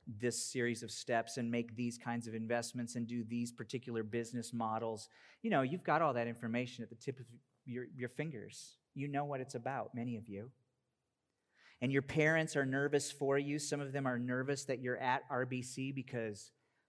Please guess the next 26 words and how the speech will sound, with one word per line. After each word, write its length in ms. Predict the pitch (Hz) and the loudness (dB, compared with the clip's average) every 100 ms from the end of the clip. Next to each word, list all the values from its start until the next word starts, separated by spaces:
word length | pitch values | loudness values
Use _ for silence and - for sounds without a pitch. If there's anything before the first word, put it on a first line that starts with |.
| _ | _
what 300 | 104 110 113 | 0 0 2
does 260 | 120 113 113 | 2 2 2
that 260 | 117 113 | 0 0
mean 280 | 117 120 127 | -2 -2 -2
for 140 | 127 | -2
your 220 | 113 113 117 | -4 -4 -8
future? 480 | - 120 120 147 | -4 -4 -2 -2
Will 120 | 135 117 | -2 -2
you 140 | 110 | -4
be 220 | 113 113 | -2 2
able 200 | 117 127 | 2 2
to 120 | 123 127 | -2 -2
get 220 | 113 127 | 2 2
a 80 | 127 | 0
job? 640 | 107 117 113 117 123 135 | -2 2 2 4 4 2
In 100 | 127 | 0
fact, 320 | 127 123 120 | 2 2 2
we 140 | 127 123 | 0 0
measure 500 | 123 127 127 135 123 | 2 2 2 0 0
learning 640 | 117 117 131 139 139 143 | 2 2 2 0 -2 0
by 240 | 123 123 | 4 4
the 180 | 123 123 | 2 0
ability 600 | 120 107 131 135 139 139 | 0 4 4 6 4 2
to 140 | 135 127 | -2 -6
produce 580 | 139 127 110 127 131 139 | -4 -4 -2 -2 -2 0
economically. 1000 | 123 127 117 117 127 147 - 156 185 | 0 0 0 0 -2 -4 -2 0 0